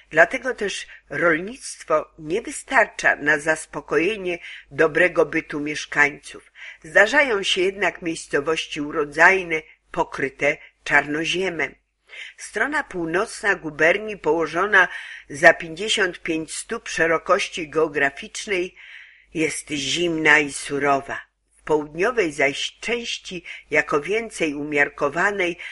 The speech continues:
rosną w większej obfitości drzewa owocowe i lepiej się udają zasiewy. Prócz tego północna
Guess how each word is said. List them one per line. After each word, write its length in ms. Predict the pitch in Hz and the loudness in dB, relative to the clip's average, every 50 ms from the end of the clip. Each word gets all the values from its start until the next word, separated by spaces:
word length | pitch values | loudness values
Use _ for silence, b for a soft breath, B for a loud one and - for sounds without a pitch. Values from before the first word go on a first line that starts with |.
| B B B | B B B
rosną 720 | 147 151 202 254 254 - - - 214 190 185 175 160 151 151 - _ - | -2 0 0 0 -2 -4 -6 -2 0 0 0 0 -4 -8 -14 -16 _ -10
w 160 | 165 147 147 | -10 -10 -10
większej 720 | - 160 160 196 240 240 220 202 - - - 156 156 - - | -12 -10 -6 -6 -6 -6 -6 -6 -6 -4 -2 -2 -2 -4 -6
obfitości 840 | 143 - - - - - 147 - - 190 202 202 - - - - 147 | -12 -16 -16 -16 -18 -18 -12 -8 -6 -4 -4 -4 -6 -10 -12 -16 -16
drzewa 520 | 135 139 139 151 180 185 165 143 131 - | -14 -6 -2 -2 0 2 4 4 4 4
owocowe 800 | - 127 123 127 127 127 - - - - 226 220 175 180 175 - B B B B B B B | 0 -10 -10 -10 -12 -12 -12 -8 -4 -2 -2 -2 -2 -2 -4 -4 B B B B B B B
i 120 | - 247 | -4 2
lepiej 440 | 240 214 180 175 - 170 170 180 175 | 6 6 6 6 4 -2 -4 -2 -2
się 220 | - - 202 190 | -2 0 2 2
udają 600 | 180 185 208 190 156 147 139 143 143 151 160 160 | 2 0 -4 -2 2 2 2 2 2 0 -2 -2
zasiewy. 760 | 151 160 170 180 170 - - 202 190 180 160 - - 123 - - _ _ _ _ _ _ _ | -2 -2 -2 0 0 0 0 2 4 4 2 2 0 -8 -8 -8 _ _ _ _ _ _ _
Prócz 300 | - - 170 - - - | -12 -12 -10 -10 -10 -8
tego 360 | - 262 285 277 208 180 165 | -4 -4 -2 0 2 2 2
północna 800 | - - 160 147 147 139 151 196 233 - - - - - 143 - | 2 -2 -8 -8 -6 -4 -4 -4 -4 -4 -8 -10 -2 0 0 0